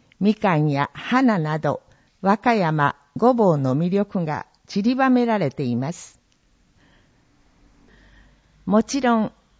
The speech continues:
遊具も充実していて、五種類のスライダーやロープジャングルなど、多種多様な遊びアイテムは、なんと二十八個もあります。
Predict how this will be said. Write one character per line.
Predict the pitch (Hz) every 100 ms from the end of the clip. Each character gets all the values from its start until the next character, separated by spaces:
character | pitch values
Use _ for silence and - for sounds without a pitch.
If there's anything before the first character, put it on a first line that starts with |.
| _ _ _
遊 | - 277 220
具 | 156
も | 139 151
充 | 170 208 214
実 | 214 196 208
し | -
て | 180
い | 165
て、 | 160 156 160 _ _ _ _
五 | - 240
種 | 311 262
類 | 185 143
の | 143 139 -
ス | - 214
ラ | 220 220
イ | 214
ダ | 190 175
ー | 160
や | 151 - _ _ _ _ _ _
ロ | 233 302
ー |
プ | 302 269
ジ | 247
ャ | 214
ン |
グ | 156 139
ル | 139
な | 156 151
ど、 | 131 139 - - _ _ -
多 | 247
種 | - 139 -
多 | _ 196 220
様 | 269 285 240
な | 170 -
遊 | 190 - 262
び | 254 240
ア | 208
イ | 165
テ | 147
ム | 135 143
は、 | 127 - _ _
な | 180 202
ん | 175
と | - 156 - _
二 | 185 226 202
十 | 165 139
八 | 131 190 285
個 | - 208
も | 190
あ | 151
り | 131
ま | 110 -
す。 | - -